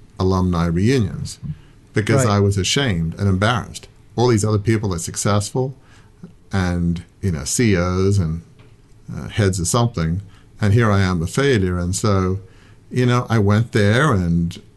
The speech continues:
Speaker 1: you know, it came up in conversation from time to time, and it didn't seem to matter.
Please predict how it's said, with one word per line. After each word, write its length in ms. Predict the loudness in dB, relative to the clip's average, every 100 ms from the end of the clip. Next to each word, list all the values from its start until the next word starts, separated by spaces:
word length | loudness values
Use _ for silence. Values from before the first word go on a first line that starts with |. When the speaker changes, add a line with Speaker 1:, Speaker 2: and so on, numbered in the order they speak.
| -20 -10 -2
Speaker 1:
you 140 | 0
know, 120 | 0
it 120 | -2
came 240 | 0 0 2
up 180 | 0 0
in 80 |
conversation 840 | -2 -2 -2 -2 0 0 0 0 -2
from 180 | -2 -2
time 260 | 0 -2
to 80 | -4
time, 420 | -4 -2 0 0
and 200 | 0 0 -4 -16 -20 -20 -20 -20 -20 -12 -2
it 200 | 0 2
didn't 340 | 2 2 -2
seem 400 | -4 0 2 2
to 120 | 2
matter. 340 | 2 0 -2